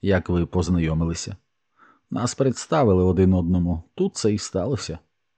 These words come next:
«Хто представив?» Фінлі ковтнув пива. «Спільний приятель,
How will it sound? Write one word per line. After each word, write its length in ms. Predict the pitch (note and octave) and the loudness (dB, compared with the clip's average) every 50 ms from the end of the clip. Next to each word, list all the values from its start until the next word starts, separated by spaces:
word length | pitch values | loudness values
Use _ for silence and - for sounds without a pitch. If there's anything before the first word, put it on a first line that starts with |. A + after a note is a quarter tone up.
| _ _ _ _ _ | _ _ _ _ _
«Хто 360 | _ - - - - D#2 D2+ | _ -18 -8 -4 -4 -2 -2
представив?» 640 | - E2 E2+ - - - - A2 A#2+ C2+ - C#3 C#3 _ _ _ _ _ _ _ _ _ _ _ _ _ _ _ | -2 -4 -6 -6 -6 -8 -6 -6 -6 -6 -8 -10 -12 _ _ _ _ _ _ _ _ _ _ _ _ _ _ _
Фінлі 380 | - - - F#2 E2+ D2+ D2+ D#2 | -8 -2 0 2 2 0 -2 -4
ковтнув 480 | - - F2 E2+ - - F2 E2 D#2 C#2+ | -4 -4 -4 -4 -4 -4 -4 -4 -4 -4
пива. 340 | - D#2 - - - - _ _ _ _ _ _ | -6 -8 -8 -8 -12 -16 _ _ _ _ _ _
«Спільний 480 | _ - - - G#3 A3+ G#3 F#3+ F3+ E3 | _ -16 -8 -4 -2 2 2 4 4 4
приятель, 580 | C3+ C3 B2 B2+ B2+ B2 A2+ - - D#2 C3 | 4 4 4 6 6 6 6 4 2 -2 -4